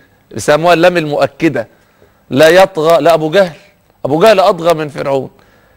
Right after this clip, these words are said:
يا سبحان الله، لو، لو الثقلين زي أبو جهل قال: "ما نقص ذلك من ملكي شيئا". يا عبادي إنما هي أعمالكم أحصيها لكم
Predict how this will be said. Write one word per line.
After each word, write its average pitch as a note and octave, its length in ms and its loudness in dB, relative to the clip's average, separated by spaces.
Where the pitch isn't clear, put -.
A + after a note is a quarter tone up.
يا B2+ 100 2
سبحان C3 360 0
الله، C3+ 140 -2
لو، F3 260 2
لو F#3+ 240 2
الثقلين A3+ 880 0
زي A#3+ 220 4
أبو G3+ 160 0
جهل F3+ 260 2
قال: G3 140 0
"ما F#3+ 160 0
نقص F#3 380 -4
ذلك D#3+ 460 0
من C3 260 -4
ملكي D#3 300 -6
شيئا". D3 440 -6
يا G3 120 4
عبادي F#3 640 2
إنما A#3 280 2
هي A3 200 4
أعمالكم F#3 720 0
أحصيها G3 460 0
لكم D3 340 -2